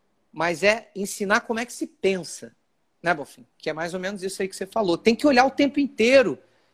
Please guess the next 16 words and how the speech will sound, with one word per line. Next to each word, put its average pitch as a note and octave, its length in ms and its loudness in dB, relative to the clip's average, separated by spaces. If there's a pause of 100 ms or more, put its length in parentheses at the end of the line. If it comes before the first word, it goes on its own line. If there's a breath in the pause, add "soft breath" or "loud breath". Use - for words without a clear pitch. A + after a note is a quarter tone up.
(120)
A - 140 6
solução B3 540 0
não D4 160 -4
vem A3 180 -2
em G#3 40 -6
você G3 240 -10
sentar, G3 500 -2
pessoal, G3 300 -2
né? E3 80 -4
Aquela D#3 260 2
coisa, D#3 320 -4
né, D#3+ 140 -4 (360 soft breath)
de C#3+ 580 -4
Mad D#3+ 220 2
Men, E3+ 260 0
né? E3 200 -4